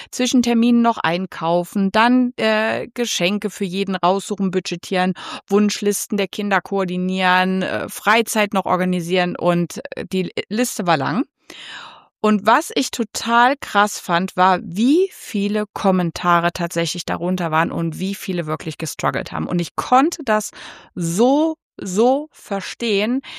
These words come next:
weil bis vor ein paar Jahren ging es mir auch noch so. Und ich habe dann, als ich auch hier angefangen habe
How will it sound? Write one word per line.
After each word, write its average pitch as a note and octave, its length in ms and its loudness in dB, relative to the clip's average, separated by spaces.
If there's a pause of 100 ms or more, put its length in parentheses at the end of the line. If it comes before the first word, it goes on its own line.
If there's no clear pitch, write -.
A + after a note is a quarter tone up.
(220)
weil A#3+ 240 4
bis B3+ 160 -4
vor A#3+ 160 -2
ein A3 80 0
paar G3+ 120 -4
Jahren G3 360 0
ging F#3 160 -4
es - 120 -10
mir D3+ 200 -4
auch D3+ 160 -8
noch - 160 -16
so. A#2 260 -12 (680)
Und B3 260 0
ich E4+ 220 -2
habe G#3 340 2
dann, A3 240 2
als G#3+ 200 -2
ich A3 180 -6
auch F#3+ 100 0
hier - 180 0
angefangen A#3 560 0
habe A#3 240 0